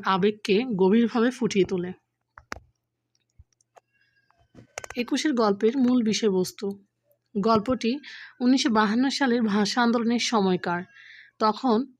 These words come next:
পাকিস্তান সরকার উর্দুকে একমাত্র রাষ্ট্রভাষা করতে চেয়েছিল, কিন্তু বাংলা ভাষাভাষী মানুষরা এর বিরুদ্ধে প্রতিবাদ করেছিল।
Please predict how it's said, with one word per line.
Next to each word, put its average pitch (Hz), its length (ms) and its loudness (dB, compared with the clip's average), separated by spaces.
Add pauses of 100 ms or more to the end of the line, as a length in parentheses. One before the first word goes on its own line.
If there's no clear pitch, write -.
পাকিস্তান 247 480 -2
সরকার 233 540 0
উর্দুকে 220 440 0
একমাত্র 202 480 0
রাষ্ট্রভাষা 226 560 -2
করতে 202 300 -2
চেয়েছিল, 175 540 -4 (840)
কিন্তু 285 380 0 (400)
বাংলা 202 320 4
ভাষাভাষী 254 680 -2
মানুষরা 247 680 0
এর 226 180 2
বিরুদ্ধে 208 380 0
প্রতিবাদ 202 420 0
করেছিল। 185 560 -2